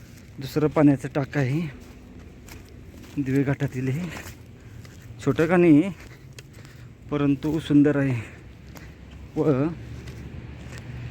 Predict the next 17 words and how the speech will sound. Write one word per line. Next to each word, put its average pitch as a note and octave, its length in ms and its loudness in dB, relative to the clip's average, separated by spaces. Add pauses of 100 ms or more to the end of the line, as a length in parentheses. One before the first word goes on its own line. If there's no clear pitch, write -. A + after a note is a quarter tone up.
(140)
याच्या C3 220 0
पुढच्या D3+ 360 0
बाजूला D3+ 360 2
जर C#3+ 160 0
पाहिलं C#3+ 420 2 (800)
तर D3+ 400 0
प्राचीन D#3 520 2
पायऱ्या D3 320 4
आहेत. C3 220 2 (1160)
हा A#2+ 80 -6
असा C3+ 460 -2 (1120)
पाहू - 320 -2
शकतोय. C#3 360 0
हे - 600 -8
पहा, C3 240 -4 (1000)
खाली C3 160 2
पाहिलं C#3+ 200 2